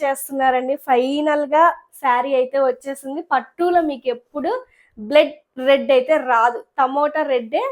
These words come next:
వస్తుంది అనమాట. So ఫైనల్ గా టమోటా రెడ్ కలర్ అండి ఇది మనకి. చాలా బాగుంది. చూడండి కాంబినేషన్ చూపిస్తాను. గ్రీన్ కలర్ పళ్ళు వచ్చిందనమాట. చాలా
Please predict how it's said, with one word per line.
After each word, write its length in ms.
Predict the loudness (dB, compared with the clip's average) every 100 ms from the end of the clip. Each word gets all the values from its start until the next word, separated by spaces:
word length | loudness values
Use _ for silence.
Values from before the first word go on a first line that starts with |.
| -6 -8
వస్తుంది 360 | -8 -8 -6 -6
అనమాట. 340 | -6 -10 -6 -8 -8 _ _ _
So 80 | 0 2
ఫైనల్ 400 | 2 2 2 0 -2
గా 60 | -4 -2
టమోటా 460 | -4 -4 -6 -2 0 0 -2
రెడ్ 200 | -4 -10 -14 -10
కలర్ 280 | -10 -8 -8
అండి 160 | -6 -10
ఇది 120 | -10 -14
మనకి. 280 | -16 -10 -10 -8 -6
చాలా 300 | -4 -2 -4 -4
బాగుంది. 400 | -4 -6 -8 -10 -10 _ _ _ _
చూడండి 320 | -8 -6 -6 -4 -2
కాంబినేషన్ 580 | 0 0 -2 -2 -8 -6
చూపిస్తాను. 540 | -8 -8 -16 -8 -8 -8 -10
గ్రీన్ 300 | -6 -6 -6
కలర్ 260 | -4 -4 -4 -2
పళ్ళు 260 | -4 2 2
వచ్చిందనమాట. 760 | 2 -2 -10 -6 -6 -6 -10 -6 -8 -4
చాలా 300 | -2 -2 -2